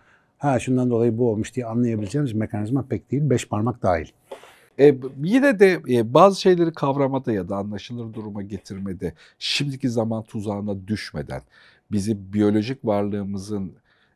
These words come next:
Speaker 2: e, bakış açısını kullanarak, yani bed-, beden sınırlarının bakış açısını kullanarak şey sorusunu sormak eğlenceli geliyor. Teknik olarak anlıyorum neyi aktardığını. Hani evrim niye bunu icat etmiş? Evrim tabii ki bir şey icat etmiyor, okeydir. Ama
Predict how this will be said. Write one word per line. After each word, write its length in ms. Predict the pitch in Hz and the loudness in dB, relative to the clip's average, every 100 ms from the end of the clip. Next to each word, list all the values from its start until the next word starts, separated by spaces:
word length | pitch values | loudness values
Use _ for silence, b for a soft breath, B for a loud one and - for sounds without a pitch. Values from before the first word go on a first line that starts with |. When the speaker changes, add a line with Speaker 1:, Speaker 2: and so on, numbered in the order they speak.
| - | -12
Speaker 2:
e, 280 | 87 85 | -12 -4
bakış 300 | 92 - 143 | -4 -4 -4
açısını 440 | 120 - - 90 85 | -4 -6 -12 -12 -12
kullanarak, 480 | - 71 65 64 - | -12 -12 -12 -12 -12
yani 140 | 69 | -10
bed-, 280 | 80 85 78 | -6 -8 -2
beden 240 | 90 101 | -2 0
sınırlarının 580 | 110 - 104 90 85 82 | -4 -6 -10 -8 -10 -10
bakış 220 | 78 - | -14 -14
açısını 320 | 78 - 92 82 | -16 -16 -16 -16
kullanarak 480 | 85 82 71 71 | -12 -12 -12 -14
şey 160 | - 196 | -4 -4
sorusunu 420 | 190 139 113 110 | -2 -8 -8 -10
sormak 340 | 98 113 226 214 | -8 -8 -4 0
eğlenceli 460 | 175 151 143 135 | 0 0 -2 -4
geliyor. 240 | 104 76 - | -2 -6 -6
Teknik 340 | 107 - - | -10 -12 -4
olarak 240 | 131 123 - | -2 -2 -2
anlıyorum 520 | 117 120 120 95 90 85 | -2 0 0 0 -6 -10
neyi 260 | 87 85 80 | -8 -4 -4
aktardığını. 640 | 80 78 76 90 110 220 b b b b | -6 -10 -10 -10 -12 -12 b b b b
Hani 140 | 113 | -4
evrim 380 | 131 151 160 165 | 4 4 4 0
niye 160 | 170 156 | 2 2
bunu 140 | 123 | 0
icat 340 | 107 101 90 | 0 0 0
etmiş? 260 | 92 - 107 | -2 -6 -8
Evrim 260 | - 107 113 | -2 -2 2
tabii 180 | 151 | 2
ki 120 | - 98 | 2 -4
bir 60 | |
şey 160 | - 92 | -4 -6
icat 280 | 85 85 87 | -2 -2 -2
etmiyor, 300 | 80 85 78 | -6 -8 -8
okeydir. 500 | 101 - 202 196 - B B B | -6 -2 -2 -2 -12 B B B
Ama 280 | 120 135 123 | 6 6 6